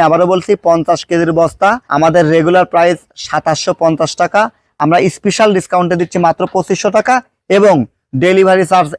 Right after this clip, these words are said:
একদম ফ্রি সারা দেশে। তাই নির্ভাবনায় নিশ্চিন্তে টিএম Agro and ফিশারিজের পর রাস্তা রেখে আমাদের দেশি এই পাঁচ মিশালি ফিশ মিল অর্থাৎ শুটকির মিশ্রণ গুঁড়া আপনারা নিতে পারেন।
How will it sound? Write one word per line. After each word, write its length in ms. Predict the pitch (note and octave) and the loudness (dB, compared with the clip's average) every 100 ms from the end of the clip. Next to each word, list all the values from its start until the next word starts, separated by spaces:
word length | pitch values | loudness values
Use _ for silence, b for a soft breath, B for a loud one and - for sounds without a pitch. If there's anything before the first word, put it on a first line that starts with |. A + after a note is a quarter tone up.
| D#3 | 0
একদম 240 | C#3+ C#3 C#3+ - | 0 0 -2 -4
ফ্রি 140 | A#2+ G#2 _ _ | -8 -8 _ _
সারা 240 | - D#3 D3+ C3+ | -2 0 2 0
দেশে। 220 | - G#2+ A2 _ - | -4 -12 -14 _ -2
তাই 120 | E3+ F#3 | 0 2
নির্ভাবনায় 480 | G#3 F#3+ G#3 G#3+ G#3 | 2 2 2 2 2
নিশ্চিন্তে 440 | G3 E3 G3+ F3+ A3 C4 _ _ - | -2 -2 -4 0 -2 -2 _ _ -4
টিএম 320 | A3 G3+ G3+ F3+ | -2 0 -2 0
Agro 160 | E3+ F#3 | 0 2
and 80 | F#3 E3+ | 0 -2
ফিশারিজের 400 | E3 F3+ F3+ F#3 | -6 -2 -2 -2
পর 80 | F3+ D#3+ | 0 0
রাস্তা 200 | C#3 E3+ E3+ | 0 0 0
রেখে 200 | E3 A#3 - _ D#3+ | 0 -4 -6 _ 0
আমাদের 260 | F3 F#3 D#3+ D#3+ | 2 2 0 0
দেশি 260 | D#3+ - G#3+ F#3+ | -2 -2 -4 -2
এই 60 | D#3+ - | -4 0
পাঁচ 160 | E3 - | 0 0
মিশালি 320 | E3+ - F3+ A3 G3 | -6 0 0 0 -2
ফিশ 140 | E3 G3+ | -4 0
মিল 140 | A3 - _ _ - | 0 -2 _ _ -4
অর্থাৎ 220 | D3+ F3+ - - | -2 -2 -4 -6
শুটকির 400 | - F3+ _ G#3 G3 D3 | -4 -4 _ 0 0 -2
মিশ্রণ 360 | D#3 E3 - G3+ F#3 | -2 -2 0 2 2
গুঁড়া 200 | F3 D#3 A#2 - | 2 2 0 -4
আপনারা 220 | - D#3 D3+ | -2 0 0
নিতে 160 | C#3+ C#3 | 0 -2
পারেন। 180 | B2 A2 | -2 -6